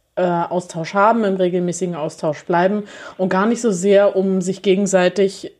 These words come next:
ähm, die Schuld zuzuschieben, sondern tatsächlich mit dem, mit dem Gedanken, „Ich kriege mit, was der andere macht, indem wir drüber sprechen.“ Aber nicht, um ihm die Schuld zu geben für irgendwas, was nicht funktioniert oder zu verurteilen oder sonst irgendwas,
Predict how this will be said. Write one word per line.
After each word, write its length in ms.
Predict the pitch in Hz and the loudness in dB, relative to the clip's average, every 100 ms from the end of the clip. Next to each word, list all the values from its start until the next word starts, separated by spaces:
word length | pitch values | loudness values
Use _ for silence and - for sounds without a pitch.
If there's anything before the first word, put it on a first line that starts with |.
| - | -4
ähm, 600 | 151 175 175 175 175 170 - - _ - | -2 0 -2 -2 -4 -6 -12 -20 _ -2
die 80 | |
Schuld 280 | 190 247 285 | 0 2 0
zuzuschieben, 760 | - 240 - 208 - 202 226 269 | -2 -6 -4 -10 -4 -2 2 2
sondern 300 | 220 202 202 | 2 2 0
tatsächlich 560 | 196 190 214 233 208 - - _ | -2 -4 -6 -6 -6 -14 -20 _
mit 240 | 208 202 208 | -2 0 2
dem, 460 | 202 196 196 202 | 2 0 -2 -2
mit 140 | 190 190 | -2 0
dem 120 | 190 | -2
Gedanken, 640 | 185 196 247 240 220 233 - _ _ | 0 0 -2 -2 -2 -2 -8 _ _
„Ich 220 | 226 - | -6 -6
kriege 360 | - 214 214 220 | -6 -2 0 2
mit, 440 | 202 226 277 - | 2 2 0 -2
was 180 | 220 214 | -2 0
der 140 | 208 | 0
andere 280 | 170 233 254 | 0 0 0
macht, 300 | 226 226 233 | 2 0 0
indem 280 | 214 196 208 | -2 0 0
wir 100 | 196 | -2
drüber 260 | 180 170 165 | -2 -4 -4
sprechen.“ 540 | - 262 269 175 151 - - | -4 -6 -4 -8 -8 -14 -8
Aber 180 | - 190 | 0 2
nicht, 400 | 196 262 262 - | 4 2 0 -4
um 180 | 233 214 | -2 -2
ihm 240 | 226 214 202 | 0 0 0
die 120 | 185 | -2
Schuld 280 | - 247 262 | 0 0 0
zu 120 | 262 | -2
geben 240 | 240 262 | 0 0
für 100 | 254 | 2
irgendwas, 300 | 208 202 196 | 2 2 0
was 140 | 185 196 | -2 -2
nicht 140 | 196 | -4
funktioniert 600 | 240 214 - 208 208 208 | -4 -6 -2 0 0 0
oder 200 | 185 180 | -2 -4
zu 100 | 180 | -6
verurteilen 460 | - 180 185 208 175 | -2 -2 -2 -4 -4
oder 100 | 156 | -4
sonst 300 | 165 190 - | -4 -6 -4
irgendwas, 560 | 240 262 285 311 - | -4 0 0 -2 -6